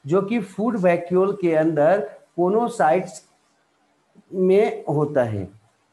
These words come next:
तो कोनोसाइट जो अभी हम लोग अंदर देख रहे थे, उसमें जो food vacuole होता है उसके अंदर इसका भोजन का digestion होता है।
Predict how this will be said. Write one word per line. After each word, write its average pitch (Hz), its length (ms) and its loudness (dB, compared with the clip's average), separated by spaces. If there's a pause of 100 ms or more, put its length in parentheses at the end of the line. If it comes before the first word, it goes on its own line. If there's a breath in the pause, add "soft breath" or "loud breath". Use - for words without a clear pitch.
(160)
तो 190 80 2
कोनोसाइट 233 600 0
जो 214 160 0
अभी 214 180 2
हम 214 80 2
लोग 208 180 0
अंदर 160 280 2
देख 170 300 -2
रहे 143 200 0
थे, 160 200 -2
उसमें 180 400 -2
जो 180 100 2
food 185 340 -4
vacuole 175 440 0
होता 143 320 0
है 151 420 0 (300 loud breath)
उसके 160 260 -4
अंदर 202 320 2
इसका 180 300 0
भोजन 156 340 0
का 190 140 0
digestion 131 540 -2
होता 165 280 -4
है। 190 280 -4